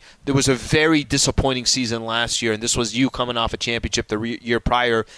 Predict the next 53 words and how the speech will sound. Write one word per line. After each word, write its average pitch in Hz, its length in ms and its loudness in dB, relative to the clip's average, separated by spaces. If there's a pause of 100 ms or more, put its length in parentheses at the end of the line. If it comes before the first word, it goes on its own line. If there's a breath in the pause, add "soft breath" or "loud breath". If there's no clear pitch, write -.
(180 loud breath)
and 139 140 -2
you 147 120 2
actually 151 440 0
had 127 320 -2
a 131 80 2
normal 127 400 2
offseason 120 600 0
where 110 220 0
he 127 120 -10
can 113 160 -2
work 143 240 2
on 123 140 0
things - 260 -6
and 107 80 -10
get 104 140 -4
healthy. 98 440 -4 (440 loud breath)
Um, 120 560 0
what, 143 260 2
what 175 140 4
do 190 40 0
you, 151 260 6
you, 147 120 -4
when, 107 460 -2
when 151 200 0
you 147 120 0
hear 185 260 4
that, 165 320 0
do 135 80 -4
you 139 80 2
kinda 156 260 0
start 147 300 4
thinking, 143 500 0 (500 soft breath)
uh, - 200 -4
are, 127 240 4
are 135 180 6
we 175 420 4
on, 135 600 2 (420 soft breath)
um, 120 340 2
the 113 100 -2
precipice 151 720 2
of 131 260 0
potentially 143 640 0
seeing 131 560 0
Anthony 131 320 -2
Davis 123 340 2
have 123 280 -2
his 120 220 -4
best 120 360 0
season 120 340 -2
that 110 140 -2
we've 110 160 -6
ever 110 180 -2
seen? 120 320 -4